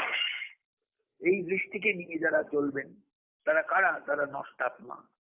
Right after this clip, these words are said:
তাদের মাথা শেষ হয়ে গেছে। অল্প বুদ্ধয়, তাদের বুদ্ধিও শেষ, বুদ্ধিরও কিছু নেই। তারা উগ্র কর্মা,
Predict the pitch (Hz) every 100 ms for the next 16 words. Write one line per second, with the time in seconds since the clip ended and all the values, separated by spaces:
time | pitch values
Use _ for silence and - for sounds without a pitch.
0 | - 151 160 160 147 135 131 165 - 143
1 | 135 139 123 131 - _ - - _ _
2 | _ _ _ - - - - - 185 214
3 | 226 214 - 131 - - - 165 165 -
4 | 180 156 - 208 196 - - 160 143 -
5 | - _ - 151 - 185 180 143 151 147
6 | - - _ _ _ _ _ _ _ _
7 | - 156 156 139 120 151 143 143 117